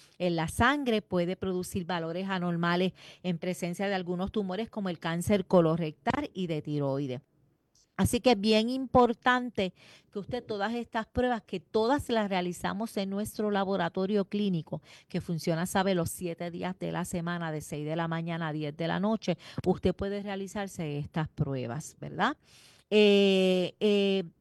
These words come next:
también es importante que usted sepa que hay ciertos alimentos,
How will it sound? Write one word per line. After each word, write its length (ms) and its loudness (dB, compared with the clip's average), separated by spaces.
también 380 0
es 100 -2
importante 880 0
que 180 0
usted 220 -2
sepa 480 0
que 160 -6
hay 160 -2
ciertos 680 0
alimentos, 1160 -2